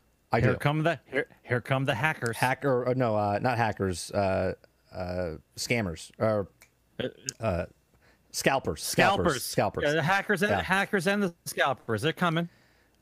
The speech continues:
Speaker 2: They're coming.
Speaker 1: All right. So that's one. Two, um, Battlefront. The leak came out. I saw the video. Also, I have a seizure that happened because it was constantly blinking. Okay.
Speaker 2: Battlefield, you mean?
Speaker 1: Battlefield. Sorry. What did I say? Battlefront?
Speaker 2: Okay, yeah.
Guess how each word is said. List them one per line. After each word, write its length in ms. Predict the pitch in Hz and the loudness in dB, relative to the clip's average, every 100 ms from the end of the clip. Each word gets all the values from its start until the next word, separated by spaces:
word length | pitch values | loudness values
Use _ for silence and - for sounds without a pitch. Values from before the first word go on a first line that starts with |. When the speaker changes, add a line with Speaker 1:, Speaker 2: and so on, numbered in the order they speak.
| - | -4
Speaker 2:
They're 120 | 135 | -4
coming. 400 | - 147 139 135 - | 0 -2 -2 -6 -4
Speaker 1:
All 80 | 123 | 0
right. 160 | 104 160 | 0 0
So 300 | 165 147 - _ _ - | 0 0 -4 _ _ -2
that's 200 | 165 151 | -2 2
one. 300 | 156 95 92 - - | 0 0 -6 -16 -6
Two, 460 | - 262 180 107 107 _ _ - _ _ - | 0 2 0 -2 -8 _ _ -20 _ _ 0
um, 500 | 131 131 127 123 123 - _ _ | 2 2 0 -2 -4 -10 _ _
Battlefront. 920 | 123 117 170 175 160 - 123 87 - - _ _ _ _ _ | -2 0 2 2 -2 0 0 0 -6 -12 _ _ _ _ _
The 140 | 131 131 | -4 0
leak 200 | 170 - | 0 0
came 220 | 214 196 | 0 2
out. 320 | 147 139 - _ _ _ _ _ - | 2 0 -4 _ _ _ _ _ -2
I 80 | |
saw 180 | 127 156 | 2 2
the 80 | 156 | 2
video. 460 | 131 104 90 92 107 _ _ _ _ _ _ | 0 2 0 0 -6 _ _ _ _ _ _
Also, 380 | 135 135 - 139 | -2 0 2 2
I 140 | 131 | 2
have 200 | 117 127 | 2 0
a 40 | 113 | 0
seizure 420 | - 143 110 107 | 0 0 2 2
that 140 | 101 87 | 2 2
happened 340 | 98 90 95 | 0 0 -2
because 180 | 98 98 | -2 -2
it 40 | |
was 120 | 95 | -2
constantly 440 | - 113 110 - 101 | -2 -2 -2 -2 -2
blinking. 420 | 220 208 87 85 - - | -2 -2 -6 -12 -14 -8
Okay. 260 | 92 92 90 - - | -2 -2 -2 -8 -6
Speaker 2:
Battlefield, 540 | - 127 127 - 139 151 | -2 0 0 0 0 0
you 60 | |
mean? 180 | 170 185 | 0 -2
Speaker 1:
Battlefield. 460 | 190 117 90 - - | 0 -2 -2 -8 -4
Sorry. 200 | 104 82 | -2 0
What 120 | 107 | 2
did 80 | 110 | 2
I 40 | |
say? 140 | 92 90 | 0 -2
Battlefront? 420 | 87 92 120 139 | 0 0 0 0
Speaker 2:
Okay, 120 | 98 | -4
yeah. 140 | 101 | -8